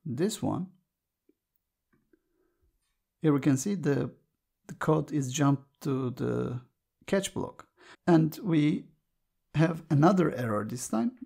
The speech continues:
This is not the Axios, uh, error object for the fail responses. It's triggered within this line. So the error we are trying to process at this line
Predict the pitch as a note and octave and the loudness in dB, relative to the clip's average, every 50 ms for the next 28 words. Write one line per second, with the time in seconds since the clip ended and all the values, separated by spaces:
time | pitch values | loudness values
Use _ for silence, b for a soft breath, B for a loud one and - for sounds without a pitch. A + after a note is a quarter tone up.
0 | - _ - D#3 B2 - E3 D#3 D#3+ D3+ D3 D3+ - E3+ - - - C3+ B2+ - | -12 _ -6 -6 -4 -2 0 2 4 4 4 2 -2 -6 -6 -4 -4 -4 -4 -4
1 | - - D#3 C3+ B2 A#2+ - - - - - F3 C#3+ G#2+ A2 A2+ A#2+ A#2 - - | -6 -6 -4 -4 -4 -4 -8 -10 -14 -14 -10 -8 -6 -4 -4 -4 -6 -8 -8 -4
2 | - D3+ C#3+ D#3 D3+ A#2+ A2+ G#2 - - B2 A2+ - - - - C3 B2 A2+ A#2+ | 0 2 2 2 2 2 0 -2 -2 -4 -6 -6 -8 -8 -6 -4 -2 -2 -2 -4
3 | - - C3 A#2+ B2 A#2+ A#2+ B2+ - - D3 C#3 C3 B2 A#2 A#2 A#2+ - - - | -4 -6 -6 -4 -4 -4 -6 -8 -6 -6 -4 -4 -4 -4 -4 -6 -8 -8 -4 -2
4 | G#3 G#3+ F#3+ F#3+ - A3 - - B B B B B B B B B B - E3+ | 0 0 0 -2 -4 -6 -8 -12 B B B B B B B B B B -8 -8
5 | - - - - - F#3 F#3 F#3+ E3 C#3 C3 - - - _ _ _ - C#3 C#3+ | -6 -8 -10 -2 2 2 2 2 2 -2 -2 -4 -6 -16 _ _ _ -4 -2 0
6 | C3+ C3+ B2+ B2 B2+ B2 A#2+ A2+ - - - D#3+ C#3+ B2+ B2+ A2+ A2 G#2 A#2+ - | 2 2 2 2 2 0 -2 -4 -8 -10 -10 -6 -2 0 0 0 0 -2 -6 -10
7 | - _ _ - - - B2 A2+ C3+ - F#3+ E3 E3+ E3+ E3+ E3+ D#3+ - - - | -16 _ _ -4 -2 0 0 0 0 2 2 4 4 6 6 4 4 0 -4 -12
8 | _ _ - F#3 C#3+ D3 D3 D#3+ - - - C#3+ C3+ C3 B2+ B2+ - - D3+ D3 | _ _ -8 -4 -2 -2 -2 -2 -2 -2 0 0 0 0 -2 -2 0 2 4 4
9 | D3+ D3+ D#3 D3 - - D#3 C#3+ C3 - D3 C#3 - G3+ F3+ C#3 - - G#3 G3 | 4 2 0 -4 -4 -4 -2 -2 -2 -2 -2 -2 -2 -4 -6 -6 -4 -4 -4 -2
10 | - - B2+ A2+ C3 D#3+ - | 0 2 2 2 2 0 -2